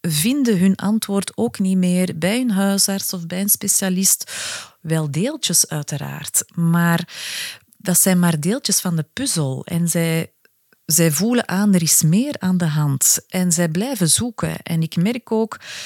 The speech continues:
dat er, daar sta ik soms van versteld, dat mensen echt van,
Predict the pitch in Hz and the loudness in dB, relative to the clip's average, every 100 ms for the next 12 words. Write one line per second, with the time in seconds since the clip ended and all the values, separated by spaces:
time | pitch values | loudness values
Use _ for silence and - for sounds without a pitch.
0 | - - - 180 175 175 165 - - _ | -14 -16 -8 -4 -2 -2 -4 -10 -20 _
1 | _ - - - - - 156 - 170 160 | _ -14 -12 -12 -14 -4 0 0 0 -2
2 | - 165 - 165 151 - 156 143 - - | -2 -2 0 0 0 -2 -4 0 0 0
3 | 311 330 175 165 196 - - 262 - - | -4 -2 0 2 2 0 -2 -8 -6 -2
4 | 180 180 | 0 0